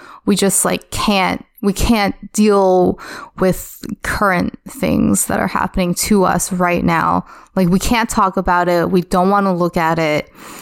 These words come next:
It's just, like, it's just something we want to just push out of our consciousness in general. And, like, after I heard about it from you, I, I looked it up,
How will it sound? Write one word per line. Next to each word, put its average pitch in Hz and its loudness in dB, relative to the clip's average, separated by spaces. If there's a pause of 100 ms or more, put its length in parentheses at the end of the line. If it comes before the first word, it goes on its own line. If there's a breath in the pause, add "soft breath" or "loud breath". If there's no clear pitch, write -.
(160 loud breath)
It's - 0
just, - 0
like, 175 -2 (520)
it's - 0
just - -2
something 233 0
we 202 4
want 185 0
to - -2 (160)
just - -4
push - 0
out 220 0
of 180 -4
our 185 0
consciousness - 0 (360)
in 185 4
general. - -2 (320 loud breath)
And, 247 0
like, 226 -2
after 247 0
I 202 0
heard 202 -2
about - -4
it 190 -2
from 185 2
you, 202 4 (380 loud breath)
I, 208 0
I 202 0
looked 196 0
it 180 2
up, 180 -2